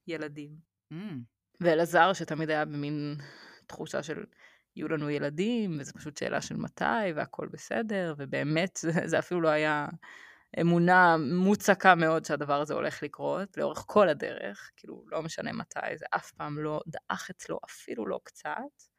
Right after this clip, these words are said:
Speaker 1: אפילו לא בפעם החמש עשרה, שש עשרה שקיבלתי מחזור, ואני כבר מפורקת, והוא כזה, "בסדר, זה עוד חודש." ואני באמת התחלתי לפקפק אם ז-, אם זה ה-, אם זה לא הסיפור שלי, אם אני לא הופכת להיות ההכרה.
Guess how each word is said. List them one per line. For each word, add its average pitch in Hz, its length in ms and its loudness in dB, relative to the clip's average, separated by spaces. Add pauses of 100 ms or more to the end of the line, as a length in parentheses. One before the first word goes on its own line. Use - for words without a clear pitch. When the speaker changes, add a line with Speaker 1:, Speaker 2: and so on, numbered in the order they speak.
(120)
Speaker 1:
אפילו 190 300 -2
לא 165 100 4
בפעם 151 400 2
החמש 151 380 -4
עשרה, 156 200 -8
שש - 220 -6
עשרה 156 180 -8
שקיבלתי - 500 -6
מחזור, 156 500 -6
ואני - 200 -6
כבר 151 120 -6
מפורקת, - 560 -10
והוא 160 140 -6
כזה, 220 280 -8
"בסדר, 294 680 -10
זה 277 120 -14
עוד 277 160 -10
חודש." 247 640 -14 (180)
ואני 170 340 2
באמת - 300 2
התחלתי 208 360 -2
לפקפק - 580 -6
אם 170 120 -2
ז-, 156 160 -10 (120)
אם 160 160 -4
זה 170 240 -4
ה-, 202 320 -2 (960)
אם 175 120 0
זה 170 200 0
לא 180 100 0
הסיפור 220 560 -2
שלי, - 280 -8 (460)
אם 165 140 -4
אני 151 160 0
לא 160 100 4
הופכת 190 440 0
להיות 196 300 -2
ההכרה. 143 480 0